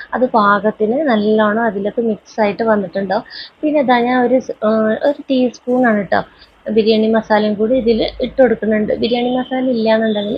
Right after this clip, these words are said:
ചിക്കൻ മസാല ഇട്ട് കൊടുത്താലും മതി. എന്നിട്ട് അതും കൂടി നല്ലോണം ഒന്ന് വഴറ്റിയെടുക്കുന്നുണ്ട് ട്ടോ.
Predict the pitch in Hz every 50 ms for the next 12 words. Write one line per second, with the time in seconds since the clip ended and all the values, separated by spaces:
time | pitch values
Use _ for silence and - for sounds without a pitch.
0 | - - - 226 - - 226 220 220 214 - - 214 214 220 247 277 226 - -
1 | 226 214 - - 208 202 208 214 214 208 196 202 262 - - - - - - -
2 | - - - - 262 247 294 285 262 220 247 226 214 226 220 269 294 294 254 226
3 | 220 214 214 220 220 214 214 220 277 403 - - - - 311 294 277 277 269 -
4 | 247 220 208 - - 202 214 208 196 180 202 - - 214